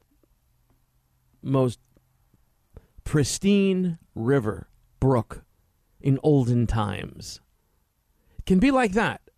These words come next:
Or it can be like the Venice canals. Growing up as a kid in New York, in Brooklyn, you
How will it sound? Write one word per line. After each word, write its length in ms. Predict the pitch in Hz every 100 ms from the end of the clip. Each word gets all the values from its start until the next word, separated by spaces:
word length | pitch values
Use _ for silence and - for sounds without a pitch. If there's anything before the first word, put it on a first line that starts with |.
| _ _ _ _ _ _ _ _ _ - -
Or 160 | 156
it 60 | 170
can 160 | 180
be 140 | 165 175
like 240 | 170 165
the 100 | 151
Venice 340 | 123 151 143 -
canals. 800 | - 127 117 92 - - - - _ _ _ _ _ _ _ _ _ _ _ _ _ _
Growing 320 | - 165 165 165
up 120 | 175
as 100 | 165
a 60 |
kid 360 | 147 - 165 139
in 160 | 147 135
New 120 | 127
York, 420 | 123 127 120 _ _ - _ _ _ _ _ _
in 140 | - 110
Brooklyn, 500 | 131 139 139 120 - _ _ _ _ -
you 280 | 147 135